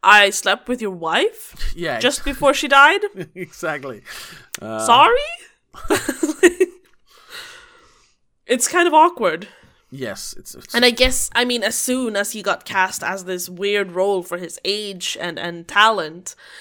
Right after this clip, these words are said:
Speaker 1: he's like, "Okay, yeah, you know, you're punishing me."
Speaker 2: Yeah, exactly. And he knows it. He's very frustra-, frustrated.
Speaker 1: Yes.
Speaker 2: Oh, there it was.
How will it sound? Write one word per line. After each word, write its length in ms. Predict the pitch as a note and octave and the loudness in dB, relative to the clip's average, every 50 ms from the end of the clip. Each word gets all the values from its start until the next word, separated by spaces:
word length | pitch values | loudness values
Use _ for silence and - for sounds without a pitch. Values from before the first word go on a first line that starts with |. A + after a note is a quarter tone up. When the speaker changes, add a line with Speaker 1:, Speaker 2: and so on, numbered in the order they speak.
| - - | -20 -16
Speaker 1:
he's 180 | - A3 A3 G3 | -10 -8 -4 -2
like, 160 | G3+ F3+ F3 G3+ | -2 -2 -2 -4
"Okay, 200 | G#3+ - G#3+ F#3 | -10 -8 -6 -6
yeah, 160 | F3+ E3+ E3 | -4 -4 -6
you 220 | E3+ F3 F3 F#3+ | -6 -8 -10 -10
know, 340 | F3 E3 D#3 D3+ D#3+ F3 F3 _ _ _ _ | -8 -8 -8 -8 -10 -12 -14 _ _ _ _
you're 120 | - F3 F3+ | -8 -8 -6
punishing 460 | F3+ - G3+ F#3+ F3+ F3 - F3+ E3+ | -6 -6 -6 -6 -6 -10 -10 -12 -12
me." 280 | E3 D#3+ D#3+ E3 F3 F3 _ - | -14 -14 -14 -14 -16 -18 _ -8
Speaker 2:
Yeah, 260 | F3 F#3 F#3 F3 E3 | -2 0 0 2 0
exactly. 360 | D3+ C#3+ C#3 E3+ C#3 B2 B2 | -2 -4 -6 -6 -6 -4 -6
And 100 | C#3+ F3 | -6 -2
he 120 | F#3+ G#3 G#3+ | -2 0 0
knows 380 | G#3 G3+ G#3 G#3+ G3+ F#3 - | 2 2 4 4 4 2 0
it. 80 | D#3 B2+ | -4 -12
He's 200 | D3 F3 F3+ D#3 | -10 -10 -10 -4
very 220 | D#3 F3+ G3 F#3+ E3+ | 0 0 2 0 0
frustra-, 720 | D#3+ - - F3+ F#3 - - - - C#3 C3+ B2 - A2 A2+ | -4 -4 -2 -2 -2 -2 -4 -14 -14 -14 -12 -12 -14 -16 -18
frustrated. 800 | - - - - F#3+ F#3+ - - - C3+ B2+ A2 G#2 G#2 A2+ C#3+ D3 _ _ _ _ _ - _ _ - | -18 -14 -6 -2 -2 -2 -2 -4 -14 -14 -14 -14 -16 -20 -20 -20 -20 _ _ _ _ _ -20 _ _ -10
Speaker 1:
Yes. 560 | G3+ G#3+ G#3+ G3+ F3 - - - - - - - | -8 -4 -2 0 0 -2 -2 -8 -10 -8 -2 4
Speaker 2:
Oh, 200 | D#4+ F4+ F#4 E4 - - _ - | 6 6 6 6 4 -2 _ -2
there 140 | C4 C#4 C#4+ | 0 0 0
it 60 | D4 | 0
was. 400 | F4 A#3 E3+ D#3+ - - - | 0 -2 -2 -4 -8 -12 -14